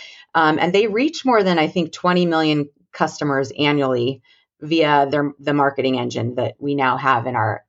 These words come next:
in our ecosystem. And so when we think about our focus on innovation and investments in new products, having this, uh, marketing engine that reaches so many customers directly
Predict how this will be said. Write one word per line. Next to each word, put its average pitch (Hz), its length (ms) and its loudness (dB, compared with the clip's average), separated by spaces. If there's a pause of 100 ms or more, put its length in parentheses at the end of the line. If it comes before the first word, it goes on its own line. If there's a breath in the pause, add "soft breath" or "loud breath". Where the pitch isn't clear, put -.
(120)
in 139 160 -6
our 123 200 -2
ecosystem. 113 880 -6 (400 loud breath)
And 170 320 2
so 175 220 2
when 180 140 2
we 208 120 0
think 208 260 -2
about 165 420 2
our 156 520 2 (440)
focus 175 500 0
on 147 180 2
innovation 139 960 -2 (100)
and 131 480 -2 (120)
investments 139 760 -4
in 135 320 -4
new 139 380 0 (280)
products, 165 800 0 (360 loud breath)
having 180 500 0
this, 147 420 0 (160)
uh, 139 280 2
marketing 170 440 0
engine 139 360 0
that 131 260 0 (160)
reaches 170 500 -2
so 151 160 -2
many 147 280 0
customers 139 600 -4
directly 139 640 -2